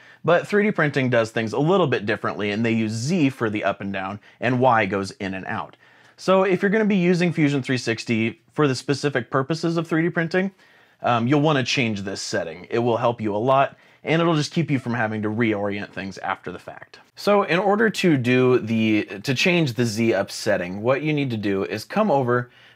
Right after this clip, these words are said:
to the top right where it shows the name that you've logged into Fusion with.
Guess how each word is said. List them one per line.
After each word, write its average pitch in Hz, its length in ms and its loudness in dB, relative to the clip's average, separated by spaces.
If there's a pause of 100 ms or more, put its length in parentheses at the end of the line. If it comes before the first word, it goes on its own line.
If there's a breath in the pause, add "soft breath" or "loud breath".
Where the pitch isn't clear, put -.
to - 80 -4
the 113 80 2
top 151 400 -4
right 101 320 2
where 110 180 2
it 107 400 2
shows 143 440 0
the 113 100 0
name 110 360 0
that 104 60 -4
you've 101 220 -4
logged 101 260 0
into 110 200 -4
Fusion 135 420 -2
with. 160 260 -4